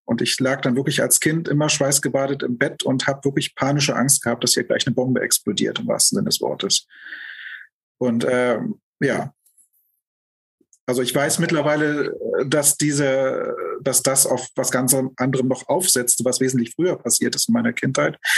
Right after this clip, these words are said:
Dass es wirklich tatsächlich eine Bedrohungslage für mich als Kleinstkind schon gab,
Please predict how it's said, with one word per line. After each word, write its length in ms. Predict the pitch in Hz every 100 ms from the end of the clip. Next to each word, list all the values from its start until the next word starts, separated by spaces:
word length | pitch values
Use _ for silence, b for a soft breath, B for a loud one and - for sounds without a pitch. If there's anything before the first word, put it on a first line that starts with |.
| B B B
Dass 120 | 143 127
es 140 | 127
wirklich 340 | 147 - - -
tatsächlich 440 | 127 147 143 -
eine 100 | 123
Bedrohungslage 720 | 120 - 139 143 131 120 123
für 160 | - 127
mich 180 | 123 -
als 160 | - -
Kleinstkind 840 | - 139 190 - - - 127 135
schon 300 | - 139 131
gab, 360 | 127 165 190